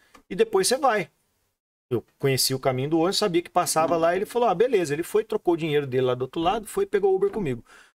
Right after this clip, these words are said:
A hora que a gente entrou dentro do Uber, a gente tava conversando, ele vira pra mim e fala assim, "E aí, como é que você foi na,"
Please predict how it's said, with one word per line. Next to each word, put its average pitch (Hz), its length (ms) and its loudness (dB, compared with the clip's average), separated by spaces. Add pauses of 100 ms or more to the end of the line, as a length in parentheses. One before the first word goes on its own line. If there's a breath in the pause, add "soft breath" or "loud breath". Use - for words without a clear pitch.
(140)
A - 60 4
hora 185 80 0
que - 60 2
a - 20 4
gente 247 180 2
entrou 170 260 2
dentro 143 220 0
do 160 60 4
Uber, 190 140 2
a - 40 2
gente 208 120 0
tava 208 140 2
conversando, 196 480 2
ele 196 120 0
vira 202 240 2
pra 202 180 0
mim 190 280 0
e 226 40 -10
fala 214 240 -4
assim, 190 560 -6
"E 214 80 0
aí, 220 120 2
como 196 160 -2
é 214 40 0
que - 80 -6
você 226 80 0
foi 170 220 -2
na," 151 60 -2